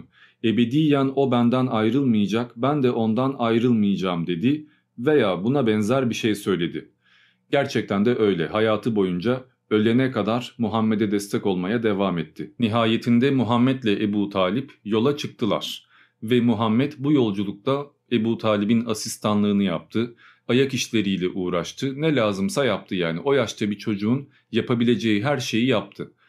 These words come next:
Hayvanlara baktı, sürüye göz kulak oldu, yeri geldi haber iletti, haber getirdi, bu türden şeyler. Ve kervan Şam topraklarındaki Busra denilen bir yerde konaklamaya karar verdi ve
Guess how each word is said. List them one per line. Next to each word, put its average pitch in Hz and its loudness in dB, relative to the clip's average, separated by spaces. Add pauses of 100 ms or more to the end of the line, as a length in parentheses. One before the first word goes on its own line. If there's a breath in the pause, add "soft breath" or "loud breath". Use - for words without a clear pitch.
(140 soft breath)
Hayvanlara 127 2
baktı, 127 -2 (460 soft breath)
sürüye 127 2
göz 117 0
kulak 123 0
oldu, 117 0 (160)
yeri 123 2
geldi 123 2
haber 123 2
iletti, 120 0
haber 110 0
getirdi, 113 0 (180 loud breath)
bu 160 0
türden 120 0
şeyler. 101 -2 (320 soft breath)
Ve 123 0
kervan 123 0
Şam 156 -2
topraklarındaki 107 0
Busra 120 0
denilen 101 2
bir 101 2
yerde 98 0
konaklamaya 107 -2
karar 90 -2
verdi 92 -4
ve 107 0